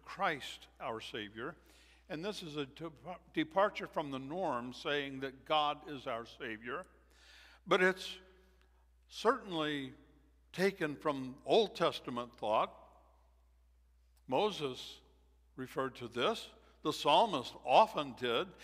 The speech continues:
Even Mary, when the angel Gabriel came to her, calling her to be the mother of the Savior, she referred to her spirit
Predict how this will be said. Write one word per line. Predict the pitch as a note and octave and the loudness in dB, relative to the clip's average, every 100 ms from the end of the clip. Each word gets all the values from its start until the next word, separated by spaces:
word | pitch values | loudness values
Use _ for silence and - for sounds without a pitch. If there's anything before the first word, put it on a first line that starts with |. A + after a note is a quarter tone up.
| - - | -20 -4
Even | F#3+ G#3 F#3 F3 D3+ | -2 0 -2 -2 -6
Mary, | D#3+ F#3+ F3 A2+ A#2 C#3+ - - _ | -2 0 0 -2 -4 -8 -18 -20 _
when | - C#3 B2 A2 - - _ _ _ _ _ | -2 -2 -2 -10 -20 -20 _ _ _ _ _
the | C3 C#3 | -6 -2
angel | D3+ F#3 F3 D3 D3 C3+ A2+ | -2 -2 -4 -6 -6 -6 -6
Gabriel | E3 E3+ C#3 C#3 C3+ | -4 -4 -2 -2 -2
came | B2+ - F3+ F3 | -4 -2 -2 -2
to | D#3 C#3+ | -6 -4
her, | C3 C3+ C3 A2+ - - - _ | -2 0 -2 -6 -16 -20 -20 _
calling | - G3+ G#3 F#3 D#3+ | 0 6 6 6 0
her | C#3 F3+ F3+ E3 | 2 4 4 4
to | F3 | -2
be | D#3+ E3 | -4 -4
the | D#3 | -6
mother | D3+ E3+ E3+ D#3 D3+ | -2 -2 -2 -2 -2
of | C#3+ | -4
the | C3+ | -6
Savior, | C3 - F#3 E3 C#3+ B2 B2 - _ _ _ _ _ _ _ _ _ _ _ _ _ _ _ _ _ _ _ _ _ _ _ _ _ _ _ _ _ _ _ _ | -12 -8 -6 -6 -6 -6 -8 -12 _ _ _ _ _ _ _ _ _ _ _ _ _ _ _ _ _ _ _ _ _ _ _ _ _ _ _ _ _ _ _ _
she | - - E3+ | -20 -14 -8
referred | D3+ C3 - E3 D3 | -6 -6 -2 0 0
to | C#3+ D3 | 0 -6
her | - D3+ | -6 -8
spirit | - - - - F3 E3 C3 C3+ | -8 -10 -12 -6 -2 -2 -4 -6